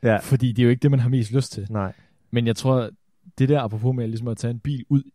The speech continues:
Speaker 2: i ingenting, og så være det og eje det, det, det, det er noget af det sværeste i verden, men det er også,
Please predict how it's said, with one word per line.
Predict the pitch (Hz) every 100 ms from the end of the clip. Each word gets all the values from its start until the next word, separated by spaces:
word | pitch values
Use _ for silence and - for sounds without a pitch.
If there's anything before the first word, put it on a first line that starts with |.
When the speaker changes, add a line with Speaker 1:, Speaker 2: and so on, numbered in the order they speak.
| _ _ -
Speaker 2:
i | 113
ingenting, | 127 127 117 95
og | 104
så | 120
være | 117 104 120
det | 139
og | 110
eje | 95 104 110
det, | 131 131 _ _ _ _ _ _ _ -
det, | 123 127 _ _ -
det, | 127 107 107
det | 120 113
er | 98 101 95 -
noget | 107 110 165
af |
det | 117
sværeste | 117 107 101 98
i |
verden, | 95 98 123
men | 117 107
det |
er | 107
også, | 113 -